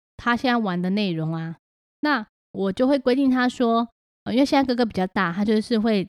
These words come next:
早上看一篇新闻，然后看一篇新闻之后呢，他就会回答三个问题。那只要有回答，他有回答那三个问题，只要有对一题，然后其他如果有错的话，就去看错在哪里。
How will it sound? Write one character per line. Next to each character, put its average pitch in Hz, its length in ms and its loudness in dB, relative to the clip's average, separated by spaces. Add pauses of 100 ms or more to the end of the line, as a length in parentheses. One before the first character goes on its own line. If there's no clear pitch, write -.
早 165 140 -2
上 214 300 2
看 220 260 0
一 214 80 2
篇 208 500 0 (360)
新 214 320 0
闻， 180 240 -2 (640)
然 220 80 2
后 226 40 0
看 330 220 2
一 311 60 6
篇 302 220 6
新 277 240 4
闻 185 220 2
之 214 240 0
后 214 220 0
呢， 165 160 0
他 208 200 -2
就 226 120 2
会 220 80 4
回 175 180 -2
答 180 160 -2
三 202 240 -4
个 170 80 -6
问 175 160 -2
题。 - 200 -14 (500)
那 202 160 2
只 - 120 -2
要 247 140 4
有 202 80 0
回 190 260 -2
答， 190 280 -4 (320)
他 285 160 2
有 262 100 4
回 180 180 0
答 196 160 -2
那 220 140 2
三 226 200 2
个 202 80 2
问 214 120 2
题， 170 160 -2
只 170 140 -2
要 233 180 6
有 196 340 0 (360)
对 285 180 4
一 226 140 -2
题， - 360 -10 (420)
然 196 100 -2
后 254 160 6
其 202 180 0
他 214 160 0
如 240 100 2
果 196 120 4
有 170 160 0
错 202 260 0
的 170 120 -2
话， 196 180 -2
就 202 100 -4
去 202 120 -4
看 202 260 -4 (580)
错 247 120 0
在 226 140 -2
哪 170 180 -4
里。 175 140 -8